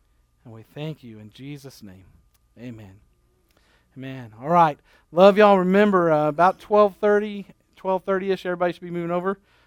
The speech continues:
Hopefully I'll get done a little earlier than I did in, uh, first service. I'll get done second service. So we're thinking about twelve thirty kickoff over there. Two thirty, we'll kind of be, we'll have everything kind of closed down at the park and ready to move over for the groundbreaking.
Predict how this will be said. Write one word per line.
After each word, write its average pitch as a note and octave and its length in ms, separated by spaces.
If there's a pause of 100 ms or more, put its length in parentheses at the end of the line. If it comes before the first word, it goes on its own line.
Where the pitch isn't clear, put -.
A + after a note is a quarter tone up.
Hopefully E3 340
I'll D#3+ 140
get E3 200
done D#3+ 180
a D#3 40
little D#3 240
earlier D#3 480 (320)
than D3+ 100
I C#3+ 40
did D3+ 280
in, C3 200 (140)
uh, B2+ 140 (320)
first D#3 240
service. C3+ 280
I'll C3 60
get B2+ 140
done C3+ 180
second C3+ 320
service. B2 300
So D3+ 120
we're D#3+ 100
thinking E3+ 160
about D3+ 180
twelve E3 240
thirty D3 320 (580)
kickoff D3+ 380
over D3 140
there. D3+ 300 (500)
Two G#3 200
thirty, G#3 360
we'll D#3+ 140
kind E3 280
of C#3+ 100 (320)
be, D3 120 (120)
we'll D3+ 200
have D3+ 180
everything D#3 300
kind D#3+ 180
of - 60
closed E3 260
down E3+ 260
at D#3 120
the D3 60
park F3+ 360 (460)
and B2 160
ready C#3+ 220
to C#3+ 40
move D3+ 220
over C#3 180
for C3+ 160
the C3 80
groundbreaking. C#3+ 800